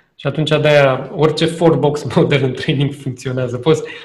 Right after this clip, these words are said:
am ajuns la un moment dat la concluzia că poți să explici orice în training printr-un four-box model. <laughs>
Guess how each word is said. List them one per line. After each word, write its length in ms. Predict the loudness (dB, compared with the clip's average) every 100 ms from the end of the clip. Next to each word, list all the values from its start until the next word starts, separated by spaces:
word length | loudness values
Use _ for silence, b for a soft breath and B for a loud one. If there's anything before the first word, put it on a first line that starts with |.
| B
am 80 | -2
ajuns 120 | 2
la 140 | 4
un 40 | 6
moment 180 | 6 4
dat 100 | 4
la 120 | 2
concluzia 440 | 0 -2 -2 -2
că 180 | 0 -4
poți 220 | -4 -6
să 80 | -6
explici 320 | -8 -8 -6
orice 200 | -6 -4
în 80 | -4
training 300 | -2 -2 -2
printr-un 320 | -4 -8 -10
four-box 460 | -10 -12 -12 -16 -8 -2
model. 260 | -2 -4
<laughs> 120 | -12